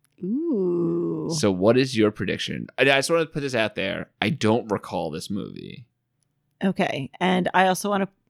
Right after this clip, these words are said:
Speaker 1: remind our listeners that for the first few movies, um, before going into it, I had, you know, read a synopsis.
Speaker 2: Looked at the
Speaker 1: Uh,
Speaker 2: picture.
Speaker 1: looked at the picture, at the, you know, the cover and all that stuff. But I've stopped doing that. So I'm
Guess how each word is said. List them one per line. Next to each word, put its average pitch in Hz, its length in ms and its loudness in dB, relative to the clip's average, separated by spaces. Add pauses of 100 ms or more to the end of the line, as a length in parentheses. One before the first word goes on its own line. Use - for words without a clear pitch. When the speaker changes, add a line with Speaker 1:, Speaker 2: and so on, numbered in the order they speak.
(580)
Speaker 1:
remind 185 380 2
our 180 100 6
listeners 185 440 0
that 165 140 4
for 208 120 2
the 196 80 4
first 185 440 0
few 226 220 2
movies, 277 680 2 (440)
um, 175 460 6
before 185 420 2
going 175 300 0
into 165 280 -4
it, 175 140 2
I 165 160 4
had, 160 480 0 (100)
you 202 100 -6
know, 170 300 -2
read 180 240 4
a 180 60 4
synopsis. 160 1040 -2 (800)
Speaker 2:
Looked 139 200 6
at 120 80 0
the 101 80 0
Speaker 1:
Uh, - 40 -10
Speaker 2:
picture. 92 460 0
Speaker 1:
looked 202 200 6
at 202 80 2
the 180 60 -2
picture, - 360 2
at 190 220 6
the, 165 420 2
you 180 100 -2
know, 143 180 -2
the 170 120 -4
cover 160 400 0
and 143 200 -6
all 156 140 -2
that 135 220 -4
stuff. - 320 -6
But - 80 0
I've 170 180 4
stopped - 580 2
doing 151 300 -2
that. 139 260 -4
So - 140 -2
I'm 180 200 0